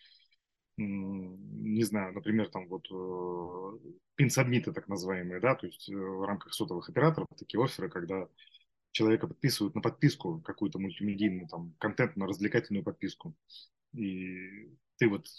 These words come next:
через, э, привлекаешь пользователей, которых ты на это дело подписываешь.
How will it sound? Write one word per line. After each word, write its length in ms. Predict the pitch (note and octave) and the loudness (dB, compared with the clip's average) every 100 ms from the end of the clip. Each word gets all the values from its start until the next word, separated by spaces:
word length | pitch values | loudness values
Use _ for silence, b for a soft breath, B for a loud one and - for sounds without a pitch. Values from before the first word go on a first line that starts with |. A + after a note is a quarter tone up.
| - | -4
через, 440 | G#2+ F#2 - - | -2 -2 -4 -6
э, 40 | F2+ F2+ F#2 F#2 G#2 A2+ - _ _ - | -6 -6 -8 -14 -16 -16 -18 _ _ 6
привлекаешь 480 | C#3+ D3 C3+ G#2 | 8 10 8 6
пользователей, 460 | - E3+ B2+ G#2 F#2+ | 8 8 6 2 -2
которых 320 | F#2+ A2+ A2 | -2 2 2
ты 80 | - | 0
на 60 | F#2 | -4
это 140 | F#2+ | -2
дело 180 | F2+ F#2+ | -2 -2
подписываешь. 580 | E2 - F2+ - E2 | -4 -8 -8 -6 -8